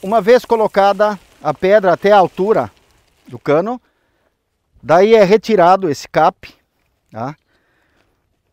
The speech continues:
E a parte que fica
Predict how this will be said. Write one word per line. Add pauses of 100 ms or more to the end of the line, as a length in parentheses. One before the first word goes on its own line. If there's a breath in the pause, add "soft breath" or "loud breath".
(1500)
E
a
parte (160)
que
fica